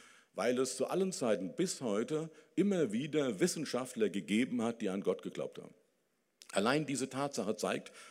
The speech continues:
es gibt nicht den Gegensatz von Glaube und Wissenschaft. Es gibt Wissenschaftler, die an Gott glauben und solche, die nicht an Gott glauben. Und da müssen wir nachher nochmal fragen,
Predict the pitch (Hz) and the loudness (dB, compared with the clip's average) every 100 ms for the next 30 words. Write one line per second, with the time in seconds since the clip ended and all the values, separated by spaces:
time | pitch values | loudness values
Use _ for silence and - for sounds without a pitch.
0 | - 107 - 151 139 127 107 110 98 113 | -6 -4 -2 -2 -2 -2 -2 0 2 0
1 | 104 107 - 95 95 95 104 117 127 104 | 0 -2 -2 -4 0 2 2 0 -2 -2
2 | - - - - - - 101 - 95 104 | -6 -8 -10 -20 -20 -8 -4 -2 0 2
3 | 127 131 120 110 107 87 82 87 104 - | 0 0 -2 0 0 0 -2 -2 -4 -2
4 | 110 120 139 82 110 98 110 110 139 170 | -4 -2 -4 -4 -4 -2 -4 -2 0 2
5 | 180 - 101 80 - - - - _ _ | 2 2 -2 -2 -6 -8 -10 -12 _ _
6 | _ _ _ _ 90 87 90 101 113 107 | _ _ _ _ -10 -4 -2 -2 -2 -2
7 | 104 107 110 101 101 101 98 101 110 113 | -2 -2 -4 -2 -2 0 -2 0 0 -4